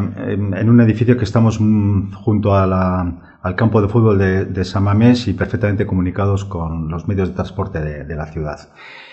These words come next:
Eh, en líneas generales, este es un máster de sesenta créditos, de los cuales doce corresponden al trabajo fin de máster, y es un máster que se debe realizar de forma, de manera presencial. Ofrece veinticuatro plazas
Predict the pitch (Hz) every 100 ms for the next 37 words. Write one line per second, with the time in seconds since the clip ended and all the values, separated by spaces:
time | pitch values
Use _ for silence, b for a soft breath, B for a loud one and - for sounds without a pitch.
0 | B B B B B 113 117 123 131 165
1 | 170 - 156 165 170 156 139 - - 117
2 | 113 - 110 98 98 98 92 98 104 92
3 | 95 92 131 135 117 131 165 165 B B
4 | - 98 92 - 110 101 101 117 113 104
5 | 101 - 110 98 90 90 85 82 92 92
6 | 98 92 90 - 87 85 90 90 131 -
7 | 143 147 B B B B B 131 147 151
8 | 156 151 123 117 107 107 113 123 127 107
9 | 98 104 117 104 92 95 104 101 90 87
10 | 87 95 98 87 - 80 - 85 78 -
11 | - - - 101 135 135 101 92 98 131
12 | 127 131 143 139 151 -